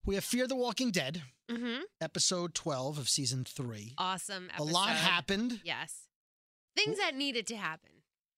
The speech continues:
Speaker 1: Some things that needed to happen,
Speaker 2: Yes.
Speaker 1: and some things you're like, "Oh."
Speaker 2: Well, it's like, "Oh," but it kinda had to happen.
Speaker 1: Okay. Now, I, I said,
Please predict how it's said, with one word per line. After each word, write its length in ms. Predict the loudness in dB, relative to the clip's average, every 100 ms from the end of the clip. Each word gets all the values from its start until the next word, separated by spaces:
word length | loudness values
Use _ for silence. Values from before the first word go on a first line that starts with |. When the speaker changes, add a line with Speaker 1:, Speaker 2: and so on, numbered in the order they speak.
| -2 4
Speaker 1:
Some 300 | 6 6 2
things 240 | 2 4
that 80 | 2
needed 240 | 0 0 0
to 60 |
happen, 280 | 2 2 2
Speaker 2:
Yes. 60 | 0
Speaker 1:
and 100 | 2
some 160 | 2
things 200 | 2 0 2
you're 80 |
like, 180 | 2 2
"Oh." 1000 | 4 4 4 4 4 2 0 0 -2 -2 2
Speaker 2:
Well, 260 | 2 2
it's 180 | 0 0
like, 120 | 0 2
"Oh," 400 | 2 4 4 2
but 100 | 2
it 60 | 0
kinda 200 | 2 2
had 140 | 2
to 60 | 0
happen. 320 | 0 -4 _ -2
Speaker 1:
Okay. 320 | 0 0 -2 2
Now, 300 | 4 4 2 -4 -16 -8 -2
I, 120 | -2 2
I 140 | 2 4
said, 680 | 4 4 4 2 0 -6